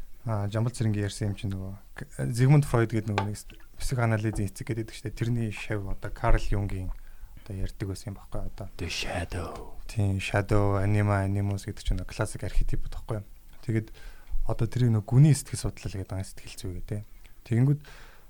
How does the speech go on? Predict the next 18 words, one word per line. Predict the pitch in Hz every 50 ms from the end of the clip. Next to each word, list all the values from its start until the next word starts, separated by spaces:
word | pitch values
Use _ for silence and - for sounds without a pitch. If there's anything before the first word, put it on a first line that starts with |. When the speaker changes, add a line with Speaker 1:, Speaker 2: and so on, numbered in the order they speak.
| -
Speaker 1:
одоо | - 117 117
нөгөө | 113 113 117 131
миний | 151 147 127
яриад | 123 123 127 110 110
идэг | 107 117 110 -
зүудний | - 127 127 - 127 110
тайллын | - 120 107 101 - - 107 98 95
хоёр | 92 90 -
ч | - 104
яг | 98 98 101
нэг | 104 - -
хүний | 104 92 92
ярьдаг | 92 87 - - 104
юм | 107 107
баггүй | - - - -
юу? | - - - - - - - -
Тэгээд | 113 107 110 107 - - - - - - - - - - - - - - - -
одоо | -